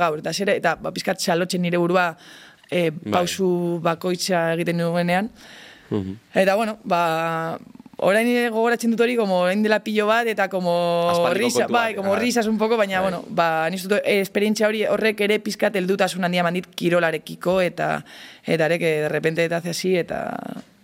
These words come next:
Speaker 1: eta gaur zaude hemen, eta bihar ez, osea, orduan, ba, bueno, hori errek-, batzutan ahaztu egiten duzu, baina, bueno, ere nola ikusi dudan surfa horren ostean, eh,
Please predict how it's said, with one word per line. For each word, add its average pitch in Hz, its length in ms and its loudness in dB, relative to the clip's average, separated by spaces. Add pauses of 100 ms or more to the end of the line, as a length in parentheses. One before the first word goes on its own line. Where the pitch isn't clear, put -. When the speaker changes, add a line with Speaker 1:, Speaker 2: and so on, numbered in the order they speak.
(580)
Speaker 1:
eta 156 320 0
gaur 175 300 0
zaude 180 240 0
hemen, 214 220 0
eta 190 120 2
bihar 170 220 0
ez, 160 160 -2
osea, 156 460 -2
orduan, 160 280 0
ba, 156 80 -2
bueno, 143 300 -6
hori 165 260 0
errek-, 175 320 -2 (380)
batzutan 226 340 2
ahaztu 226 240 -2
egiten 202 300 2
duzu, 226 320 -2
baina, 185 220 0
bueno, 160 180 -2 (360)
ere 180 460 2
nola 214 640 2
ikusi 220 580 -4
dudan 208 340 2
surfa 196 440 -2
horren 202 340 2
ostean, 208 600 0 (760)
eh, 165 720 0